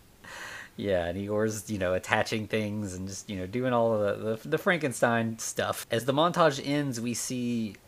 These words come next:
Lorelei leaving the hospital, um, and, like, getting into a carriage or something, and, like,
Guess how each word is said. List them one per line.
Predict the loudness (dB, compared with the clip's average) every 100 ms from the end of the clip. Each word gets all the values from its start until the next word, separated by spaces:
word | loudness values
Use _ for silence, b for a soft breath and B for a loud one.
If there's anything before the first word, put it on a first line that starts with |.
| -12
Lorelei | -4 2 6 6 8 6 6 4
leaving | 2 0 0 2
the | 0
hospital, | 2 2 2 -2 -4 -4 -6 -6 -12 b b b b b -8
um, | -6 -6 -8 -12 -10
and, | -4
like, | -4 -2
getting | 0 2
into | 0 0
a | -2
carriage | -2 0 2 4 4 2
or | -2
something, | -2 0 0 0
and, | -2
like, | -2